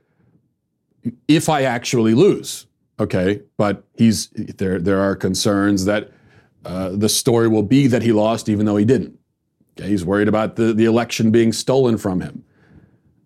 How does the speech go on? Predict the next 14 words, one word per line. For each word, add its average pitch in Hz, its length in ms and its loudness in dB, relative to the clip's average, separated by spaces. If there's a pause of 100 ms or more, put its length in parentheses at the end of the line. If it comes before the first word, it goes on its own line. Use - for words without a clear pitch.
(320)
D-, 123 80 -10
d-, - 540 -10
Biden 185 640 2
and 170 80 0
the 165 40 4
Democrats 175 540 0
are 147 140 -2
saying 165 340 2
the 160 140 6
exact 143 540 -2
same 147 380 2
sorts 135 380 2
of 120 120 -2
things. - 600 -2